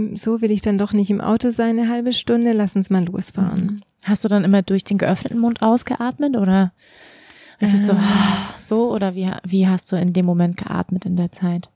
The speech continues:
Speaker 1: Ähm, es ist unterschiedlich, je nachdem, in welchem Stadium du auch bist. Und um
Speaker 2: Mhm.
Speaker 1: ehrlich zu sein,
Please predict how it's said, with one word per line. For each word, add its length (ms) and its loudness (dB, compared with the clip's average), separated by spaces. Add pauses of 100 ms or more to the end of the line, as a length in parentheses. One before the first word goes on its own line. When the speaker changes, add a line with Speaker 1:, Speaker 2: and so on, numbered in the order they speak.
Speaker 1:
Ähm, 380 0
es 160 -2
ist 340 -10
unterschiedlich, 960 2
je 80 4
nachdem, 1080 0
in 280 -2
welchem 300 -2
Stadium 460 0
du 120 2
auch 180 -6
bist. 360 -4
Und 80 4
um 80 2
Speaker 2:
Mhm. 100 2
Speaker 1:
ehrlich 320 4
zu 140 -2
sein, 400 4